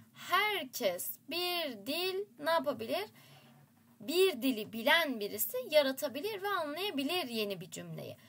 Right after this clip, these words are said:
Bak, bu güzel. Güzel gibi duruyor. Peki buna bakayım.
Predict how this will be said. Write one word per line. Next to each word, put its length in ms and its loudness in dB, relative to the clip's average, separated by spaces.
Bak, 260 10
bu 140 -2
güzel. 380 6
Güzel 420 8
gibi 240 -4
duruyor. 280 -8
Peki 460 0
buna 220 -2
bakayım. 480 4